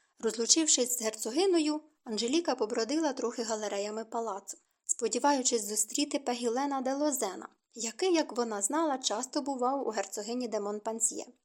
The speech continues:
Пегілена вона не знайшла, зате натрапила на Сербало, що понуро блукав палацом.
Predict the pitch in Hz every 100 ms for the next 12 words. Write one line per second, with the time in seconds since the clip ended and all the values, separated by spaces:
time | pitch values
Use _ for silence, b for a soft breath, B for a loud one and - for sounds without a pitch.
0 | _ b b b b 226 240 330 311 220
1 | 220 262 277 226 214 196 - 330 370 381
2 | b b - - 226 330 359 320 302 302
3 | 302 302 285 285 285 - 285 269 311 294
4 | 208 180 - 185 - 190 262 320 285 233
5 | 214 202 208 208 208 185 - -